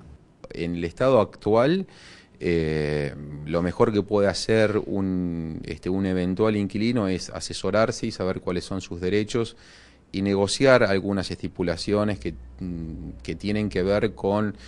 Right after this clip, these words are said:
este, las obligaciones que asume,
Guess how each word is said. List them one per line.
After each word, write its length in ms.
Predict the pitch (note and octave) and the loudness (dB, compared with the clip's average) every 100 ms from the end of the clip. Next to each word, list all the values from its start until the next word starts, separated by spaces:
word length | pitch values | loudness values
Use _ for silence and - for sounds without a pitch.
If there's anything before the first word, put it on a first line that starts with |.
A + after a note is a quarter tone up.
| - - | -18 -14
este, 260 | - F2+ F#2+ | -8 -4 0
las 180 | F2+ - | 0 0
obligaciones 600 | F#2 F#2+ F#2+ - A2+ G2+ | 0 2 0 0 -2 -2
que 120 | - | -2
asume, 720 | F2+ - A#2+ A#2 A#2 B2 C#3+ | -4 -2 0 4 4 2 0